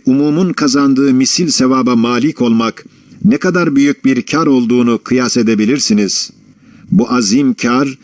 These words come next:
rekabetle ve ihlassızlık ile kaçırılmaz. İhlası kıran ikinci mani. Hubbu cahtan gelen şöhretperestlik saikası ile ve şan-ı şeref perdesi altında teveccüh-ü âmmeyi kazanmak,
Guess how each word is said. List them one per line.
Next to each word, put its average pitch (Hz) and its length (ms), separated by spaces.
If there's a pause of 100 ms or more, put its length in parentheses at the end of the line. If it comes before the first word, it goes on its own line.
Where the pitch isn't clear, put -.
(340)
rekabetle 135 880 (240)
ve 117 180
ihlassızlık 117 840
ile 113 180
kaçırılmaz. 104 880 (720)
İhlası 180 520
kıran 170 400
ikinci 139 400
mani. 98 440 (500)
Hubbu 190 300
cahtan 160 500
gelen 143 400
şöhretperestlik 135 920
saikası 123 580
ile 113 280 (420)
ve 120 160
şan-ı 170 380
şeref 143 360
perdesi 135 460
altında 120 600 (280)
teveccüh-ü 139 540
âmmeyi 135 600
kazanmak, 120 640